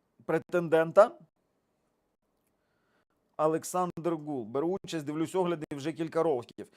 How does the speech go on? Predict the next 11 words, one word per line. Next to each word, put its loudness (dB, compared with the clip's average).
Нема 6
підписки, -4
але 10
кажу 2
відразу: 6
ще 4
раз 4
повторюю, 4
ще 6
раз 4
повторюю, 2